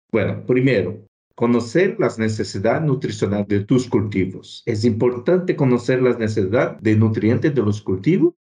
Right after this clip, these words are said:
y ajustar la aplicación de fertilizantes y agua en consecuencia. Dos, monitorear la humedad del suelo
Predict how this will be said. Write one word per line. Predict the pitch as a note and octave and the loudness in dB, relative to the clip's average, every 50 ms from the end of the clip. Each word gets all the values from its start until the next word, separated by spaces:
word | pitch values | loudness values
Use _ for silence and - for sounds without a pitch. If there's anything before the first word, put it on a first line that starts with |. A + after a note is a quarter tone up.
| _ _ - | _ _ -4
y | - G3+ G3+ F#3+ G3 G3+ | 0 2 2 2 0 -2
ajustar | - - C3+ C3+ - C#3 A#2+ - - - - - - F#3+ G#3 G#3+ G3+ | -4 -6 -6 -4 0 0 0 0 0 -10 -8 -2 0 2 2 4 4
la | F#3+ F#3 | 4 4
aplicación | E3+ - - C#3 C#3 C#3+ B2+ C3 - C#3+ D3 | 2 0 -4 -4 -2 -2 -2 0 0 0 2
de | C#3+ C#3+ | 2 0
fertilizantes | - - B2+ A2+ G#2+ G#2+ A#2 G#2 G#2 G2+ G#2+ - C3 C#3 C#3+ C3+ C#3+ C#3 B2+ A#2+ | 0 0 -2 -4 -2 -2 -4 -2 -2 -2 0 0 -2 -2 -2 -2 -4 -4 -4 -4
y | A#2+ A#2+ A#2+ A#2+ A#2+ A#2+ | -8 -10 -8 -6 -4 -2
agua | G#2+ G#2+ A#2 A#2+ A2+ A#2 B2+ B2+ B2+ - _ _ _ _ _ - | 0 0 0 -2 -2 -2 -4 -4 -4 -8 _ _ _ _ _ -4
en | A2 G2+ G2 | 0 0 0
consecuencia. | G2 F#2+ F#2 - - G#2+ - - - - - - - - - _ _ _ _ _ _ _ _ _ _ _ _ - | 0 -2 -4 -4 -6 -8 -8 -10 -16 -16 -16 -20 -20 -20 -20 _ _ _ _ _ _ _ _ _ _ _ _ -2
Dos, | G#2 C3+ C3+ A#2+ F#2+ - - - - - _ _ _ _ _ _ _ _ _ _ _ _ _ - - | 0 2 2 2 2 0 -4 -8 -14 -20 _ _ _ _ _ _ _ _ _ _ _ _ _ -2 2
monitorear | G#2+ A2 A2 A2 A2 A2 A2 G#2+ A#2+ A2+ G#2+ G#2+ G#2+ A2 B2 C#3+ E3+ F#3+ G3+ G3+ - - - | 4 4 4 4 2 2 2 2 2 4 4 4 4 4 4 4 2 0 -2 -4 -10 -10 -6
la | A2+ A2+ A#2 - - - _ | -2 -2 -2 -2 -4 -10 _
humedad | - D3+ D#3 C#3+ C3 A#2+ G#2 A2+ G#2 G2+ | 2 2 4 4 4 2 2 2 0 2
del | F#2+ F#2 F#2 - | 2 0 0 -2
suelo | - - - C3 D3 G3 A3 A#3+ B3+ C#4 - - | -8 -4 0 2 2 2 2 0 -2 -4 -8 -14